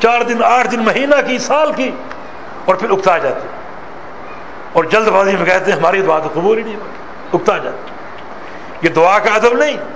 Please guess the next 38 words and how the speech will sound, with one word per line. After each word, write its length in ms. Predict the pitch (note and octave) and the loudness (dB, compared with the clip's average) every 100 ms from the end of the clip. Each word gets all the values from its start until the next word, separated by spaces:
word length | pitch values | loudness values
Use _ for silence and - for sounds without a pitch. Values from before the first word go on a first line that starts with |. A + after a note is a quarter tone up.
| - - C#5 - - - - A#2 | -12 -12 -12 -12 -16 -16 -14 0
زکریا 340 | D#3 F#3 A3+ | 2 4 4
علیہ 100 | G#3+ | 2
السلام 240 | G3+ G3 G3 | 2 0 0
کے 80 | F#3+ | 0
اس 80 | D3+ | 2
واقعے 320 | E3+ F#3+ A3 | 0 2 2
میں 180 | B3 D4+ - - - - - - - | 2 0 -4 -10 -12 -14 -14 -10 -2
حسن 240 | E3 G#3+ G#3 | 0 0 2
ادب 220 | G3+ G3 | 2 2
یہ 140 | F#3+ | 0
بیان 460 | F#3+ C#3 E3 G#3 E3+ | 0 2 4 4 2
ہے 80 | E3+ - - - - - - | -4 -8 -12 -14 -14 -10 -2
کہ 80 | |
مایوس 400 | D#3 D#3+ G3+ G3 | 2 2 2 0
نہیں 120 | F#3+ F#3 | 0 0
ہوئے، 220 | D#3+ D3+ - - - - - - | 2 -2 -6 -14 -14 -14 -4 -2
حتیٰ 200 | E3 F3+ | 2 2
کہ 40 | F3+ | 2
بڑھاپا 440 | C#3 D3 D#3+ G#3+ | 2 2 4 4
آ 100 | F3 | 4
گیا، 180 | E3 D#3+ - - - - - - - C3 | 2 -2 -4 -10 -12 -14 -14 -14 -8 -2
بیوی 280 | G3+ A3+ | 0 0
کے 160 | A#3 G#3+ | 0 -2
بانجھ 380 | C#3 E3 A#3 G3+ | 2 2 2 2
پن 100 | A3+ | 0
کا 100 | G#3 | 2
بھی 100 | G#3+ | 2
علم 280 | F#3 A3 G#3 | 2 0 -2
ہے، 60 | F#3 - - - - - - - | -4 -8 -14 -16 -16 -16 -14 -2
اس 140 | G3+ | 0
کی 120 | A#3 | 0
کمزوری 420 | A3 A3 G#3+ B3 C4 | 0 2 6 4 6
کا 120 | B3+ | 4
بھی 100 | B3+ | 4
علم 280 | A#3+ A#3+ A3+ | 2 0 -2
ہے، 100 | - - - - - - - | -4 -10 -14 -14 -16 -16 -2
اس 140 | F#3+ | 0
کی 100 | F#3+ | 0